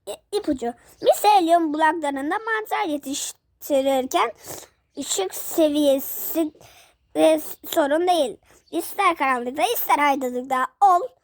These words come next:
Mantarların büyümesi için endişeye gerek yok. Bu, bu Derya ta-, tam bir pro ya.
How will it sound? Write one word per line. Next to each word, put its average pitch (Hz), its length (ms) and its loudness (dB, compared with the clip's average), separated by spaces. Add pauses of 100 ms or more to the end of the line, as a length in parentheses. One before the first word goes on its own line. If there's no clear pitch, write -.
(300)
Mantarların 320 680 -2
büyümesi 294 580 -2
için 269 180 -6
endişeye 294 500 2
gerek 240 340 -8
yok. - 260 -20 (2000)
Bu, 294 180 6 (540)
bu 427 120 2
Derya 285 400 0
ta-, - 300 -2 (200)
tam 440 220 2
bir 302 100 2
pro 415 340 2
ya. 240 360 -2